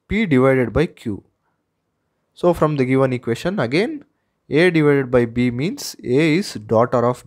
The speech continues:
B. So therefore P divided by Q is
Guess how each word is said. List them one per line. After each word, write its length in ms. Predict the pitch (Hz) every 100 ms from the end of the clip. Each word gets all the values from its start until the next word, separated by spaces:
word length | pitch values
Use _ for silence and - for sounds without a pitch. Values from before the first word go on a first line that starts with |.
| 104
B. 340 | 101 - _ _ _ _ _ _ _ _
So 180 | - 123
therefore 520 | 120 135 - 123 123
P 260 | - 175
divided 460 | 185 151 143 143 131
by 140 | 123
Q 340 | 117 - 127 123
is 380 | 214 - -